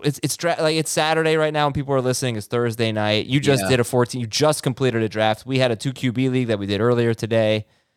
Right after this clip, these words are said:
Speaker 1: I don't know. Give me, like, the, the sixty-second draft advice spiel.
Speaker 2: Well, this is the big weekend for drafts.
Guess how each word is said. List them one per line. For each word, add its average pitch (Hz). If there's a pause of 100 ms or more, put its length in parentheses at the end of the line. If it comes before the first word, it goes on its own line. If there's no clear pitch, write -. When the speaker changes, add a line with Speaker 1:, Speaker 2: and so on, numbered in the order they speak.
(520)
Speaker 1:
I 143
don't 123
know. 95
Give 139
me, 175
like, 135
the, 98 (880)
the -
sixty-second 101 (280)
draft 104
advice 87
spiel. 82 (640)
Speaker 2:
Well, 117
this 123
is 143
the 135
big 127
weekend 110
for 104
drafts. 82